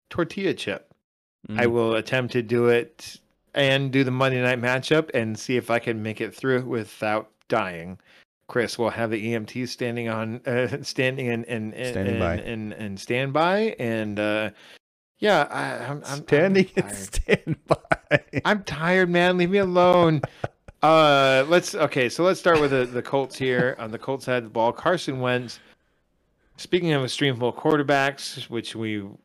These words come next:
Speaker 1: weren't, we were talking about
Speaker 2: Yeah.
Speaker 1: an insanity chip. Um, but, uh, I'm gonna give Wentz three and a half stars. If for some reason you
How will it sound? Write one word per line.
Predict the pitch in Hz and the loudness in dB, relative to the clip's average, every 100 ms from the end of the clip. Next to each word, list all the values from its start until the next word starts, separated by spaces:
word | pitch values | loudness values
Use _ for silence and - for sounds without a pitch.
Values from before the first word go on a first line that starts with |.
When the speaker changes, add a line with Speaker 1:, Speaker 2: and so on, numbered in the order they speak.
| 127 | -6
Speaker 1:
weren't, | 156 202 135 | -4 -4 -6
we | 120 | -8
were | 113 | -6
talking | 120 - 120 | -8 -10 -10
about | 107 107 | -4 -4
Speaker 2:
Yeah. | |
Speaker 1:
an | 107 | -4
insanity | 98 95 160 165 123 117 | -10 -6 -4 -2 -2 -4
chip. | - 131 156 - - | -2 -2 -2 -4 -2
Um, | 127 127 120 117 120 117 113 - _ _ _ _ _ _ - | 2 4 4 4 2 -2 -8 -14 _ _ _ _ _ _ -2
but, | 202 - - 175 | -2 -4 0 4
uh, | 170 175 170 170 160 | 6 6 6 4 2
I'm | 180 | 0
gonna | 214 | 2
give | 208 185 147 - - | 2 0 -4 -14 -2
Wentz | 147 156 147 | 2 2 0
three | - 143 | -2 0
and | 139 | 2
a | |
half | 127 120 | 0 -2
stars. | - 95 87 - - | -2 -2 -4 -10 -2
If | 127 120 | 0 0
for | 147 | -2
some | 120 156 151 | 0 0 0
reason | 151 165 156 | 0 0 -2
you | 127 127 123 127 | -2 -2 -2 -4